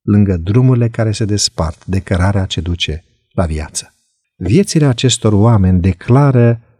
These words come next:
ceea ce orice om va înțelege într-o zi, și anume că păcatul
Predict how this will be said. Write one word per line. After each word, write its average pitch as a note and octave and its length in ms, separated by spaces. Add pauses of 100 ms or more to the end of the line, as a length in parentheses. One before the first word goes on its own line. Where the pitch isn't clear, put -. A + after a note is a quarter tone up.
(220)
ceea A#2 240
ce A2 360
orice D#3 640
om A#2 340
va F#2+ 160
înțelege F#2 560
într-o E2+ 320
zi, E2+ 140
și - 180
anume A2 440 (380)
că - 140
păcatul A2 720